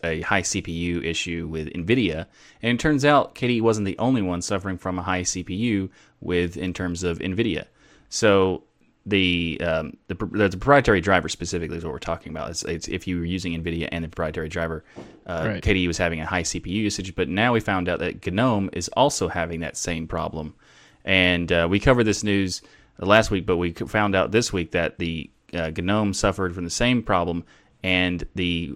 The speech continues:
Speaker 1: funny thing about it is that they had fixed it accidentally, which I,
Speaker 2: <laughs>
Speaker 1: I find that is awesome, at the same time kind of hilarious. So, uh,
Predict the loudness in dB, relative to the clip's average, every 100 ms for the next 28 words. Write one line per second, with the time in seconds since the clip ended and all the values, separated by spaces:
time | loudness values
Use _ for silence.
0 | 0 4 6 6 4 8 10 8 6 -2
1 | -4 -2 0 0 0 -2 -4 -10 -20 4
2 | 4 4 0 0 -2 -10 _ _ _ _
3 | -12 0 0 0 0 0 0 -8 -12 -10
4 | -10 -12 -16 -20 -20 0 2 8 10 10
5 | 8 6 8 6 6 6 4 8 8 8
6 | 4 4 2 0 0 4 2 2 0 0
7 | 0 -2 -2 -4 -8 -14 _ -20 -20 _
8 | 2 6 8 8 6 4 6 4